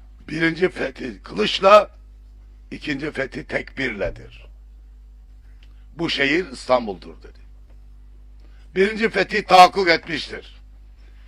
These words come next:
İkinci fethi tekbirledir. Bu Müslümanlar bir gün öyle şuurlanacak, Topkapı Sarayı'na tekbirlerle yürüyecekler, Peygamber Aleyhisselatü Vesselam'ın sancağını çıkaracaklar.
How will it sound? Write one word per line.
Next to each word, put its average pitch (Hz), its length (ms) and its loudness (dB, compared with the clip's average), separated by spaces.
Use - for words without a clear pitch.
İkinci 143 420 -6
fethi 147 400 -6
tekbirledir. 117 960 -6
Bu 175 180 -4
Müslümanlar 131 640 2
bir 120 100 -4
gün 120 120 -4
öyle 123 240 0
şuurlanacak, 127 800 0
Topkapı 160 520 0
Sarayı'na 123 520 0
tekbirlerle 156 680 2
yürüyecekler, 190 760 8
Peygamber 135 460 4
Aleyhisselatü 127 680 -2
Vesselam'ın 120 500 -4
sancağını 110 480 -2
çıkaracaklar. 90 760 -18